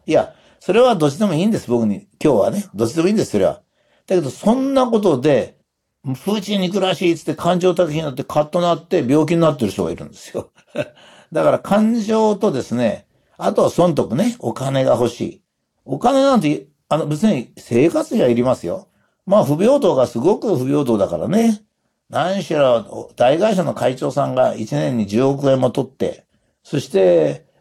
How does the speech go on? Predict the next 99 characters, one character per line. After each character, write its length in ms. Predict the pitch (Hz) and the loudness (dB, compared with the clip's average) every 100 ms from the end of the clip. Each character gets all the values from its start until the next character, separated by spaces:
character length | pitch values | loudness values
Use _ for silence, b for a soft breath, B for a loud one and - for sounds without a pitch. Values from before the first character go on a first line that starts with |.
| _ _ | _ _
大 260 | - 127 160 | -2 -2 0
切 220 | 180 190 | -2 0
な 160 | 196 | 0
子 140 | 170 156 | 0 2
供、 260 | 170 165 | 2 2
日 120 | 131 143 | 2 0
本 160 | 185 | 0
に 120 | 180 | -2
と 140 | 156 135 | -4 -6
っ 20 | |
て 120 | 123 | -6
と 140 | - 127 | -6 -2
て 100 | 202 | -2
も 100 | 214 | 0
大 200 | 196 185 | 0 0
切 220 | 170 180 | -2 -2
な 160 | 165 | 0
次 120 | 139 131 | -2 -2
世 140 | 170 | 2
代 200 | 165 139 | 2 2
の 100 | 123 | 0
子 120 | 117 | -4
供 280 | 127 131 139 | -4 -2 0
を 60 | 127 | 0
一 100 | 123 | -2
生 140 | - | -4
懸 100 | 202 | -2
命 60 | 202 | 0
育 240 | 143 151 151 | 2 2 2
っ 120 | - | 0
て 100 | 143 | -4
る 260 | 143 107 b b b - | -4 -6 b b b -2
母 120 | 123 | -2
子 60 | |
家 160 | 151 160 | 0 0
庭 140 | 143 | 2
の 120 | 120 113 | 0 0
お 40 | |
母 220 | 127 127 | 2 2
さ 140 | 110 98 | 0 0
ん 60 | |
が 160 | 147 131 | 0 2
三 240 | 110 107 | 0 0
百 180 | 135 156 | 0 0
万 260 | 254 247 - | 0 0 -4
と。 240 | - - _ _ _ | -8 -10 _ _ _
一 120 | 92 - | -12 -2
体 140 | 156 | 0
何 260 | 123 190 311 | 2 0 0
で 100 | - | -2
す 60 | |
か、 120 | - | 0
こ 120 | - - | -2 0
れ 80 | 117 | -2
は。 260 | 92 80 b b b | -2 -12 b b b
こ 120 | - 240 | -2 2
れ 60 | |
は 120 | 269 | 2
僕 300 | 175 196 254 | 2 0 0
ら 140 | 196 226 | 2 2
が 100 | 147 | 2
解 240 | 180 220 | 0 0
決 180 | 175 139 | 0 -2
し 60 | 135 | -4
な 100 | 123 | 0
き 60 | |
ゃ 40 | 117 | 0
な 40 | |
ら 60 | 147 | 0
な 60 | |
い 60 | 120 | -4
基 40 | |
礎 180 | - 156 | -4 -4
的 140 | 131 135 | -2 -2
な 100 | 123 | 0
も 120 | 110 | -2
ん 40 | |
で 80 | 80 | -4
す 100 | - | -12
か 100 | 71 | -16
ら。 80 | - b b | -18 b b
そ 180 | b 196 | b 0
れ 100 | 277 | 4
は 360 | 302 226 156 156 | 4 4 2 0
僕 160 | 156 190 | -2 -2
の 80 | 156 | -4
言 80 | |
っ 20 | 123 | -2
て 120 | 120 | -2
る 60 | |
お 80 | 123 | 0
金 240 | 147 156 135 | 0 2 2
で 60 | |
入 180 | 127 131 | 2 2
り 60 | 127 | 0
ま 100 | 123 | -4
せ 140 | 98 | -4
ん 20 | |
よ。 180 | 87 - | -6 -12